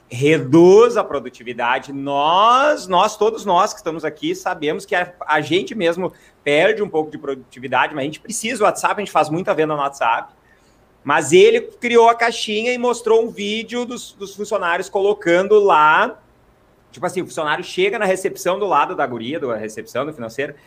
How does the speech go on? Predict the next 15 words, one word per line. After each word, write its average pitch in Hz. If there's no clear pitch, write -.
tem 160
que 156
largar 156
o 160
celular 160
na 160
caixinha, 151
assim, 123
tá? 160
Todos 151
os 143
funcionários 147
que -
ele 139
colocou. 147